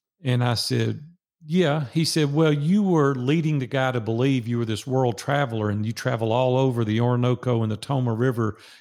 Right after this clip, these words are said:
in the Amazon, and you fly into Caracas, and then you go down to Colombia.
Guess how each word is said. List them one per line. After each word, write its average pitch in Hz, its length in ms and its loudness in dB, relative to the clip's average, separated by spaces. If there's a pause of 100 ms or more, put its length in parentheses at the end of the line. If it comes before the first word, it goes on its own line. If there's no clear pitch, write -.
in 123 140 2
the 117 160 2
Amazon, 113 560 0
and 107 100 -4
you 113 100 -2
fly 127 300 -4
into 127 220 -2
Caracas, 120 680 -4
and 110 140 -2
then 113 140 0
you 110 100 -2
go 117 160 0
down 123 280 0
to 107 100 -10
Colombia. 117 720 0